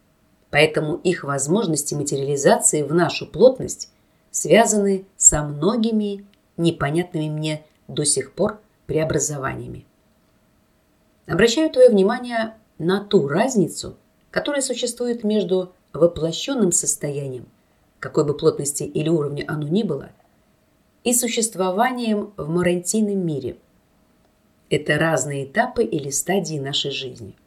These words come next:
Не могу точно определить, сколько этот этап занял времени по земным часам, но я знал, что мне нельзя задерживаться на первых этапах.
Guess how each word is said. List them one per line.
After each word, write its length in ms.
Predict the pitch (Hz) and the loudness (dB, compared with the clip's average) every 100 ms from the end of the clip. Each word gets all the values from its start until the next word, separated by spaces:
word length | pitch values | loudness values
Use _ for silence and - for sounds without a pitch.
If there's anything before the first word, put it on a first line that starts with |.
| _ _ _ _ _ _ _ _ _ _ - | _ _ _ _ _ _ _ _ _ _ 0
Не 180 | 180 214 | 4 6
могу 280 | 269 233 | 6 4
точно 440 | 208 202 175 - 147 | 6 8 6 2 -2
определить, 600 | 170 160 180 226 277 - | -2 2 2 2 0 -4
сколько 440 | - - 202 202 170 | -4 4 4 6 4
этот 420 | - 165 147 - | 6 4 4 2
этап 380 | 170 170 170 - _ | -4 0 -2 -4 _
занял 340 | 165 180 160 147 | 0 2 2 2
времени 360 | 175 170 147 | 4 4 2
по 120 | 147 156 | -2 -2
земным 300 | 160 165 151 | 0 0 -2
часам, 500 | 180 - 151 135 - _ _ _ _ _ | 0 0 0 -4 -12 _ _ _ _ _
но 140 | - 180 | 0 4
я 200 | 214 262 | 6 4
знал, 400 | 180 185 151 139 _ _ _ _ _ | 2 0 -2 -6 _ _ _ _ _
что 280 | - - 156 | -14 2 2
мне 240 | 160 208 254 | 4 2 2
нельзя 320 | 277 247 180 | 0 2 4
задерживаться 640 | 156 143 147 151 143 - | 2 -2 -2 -4 -2 -2
на 60 | 147 | -2
первых 340 | 147 135 - | -4 -6 -8
этапах. 440 | - 139 - 113 | -10 -10 -10 -18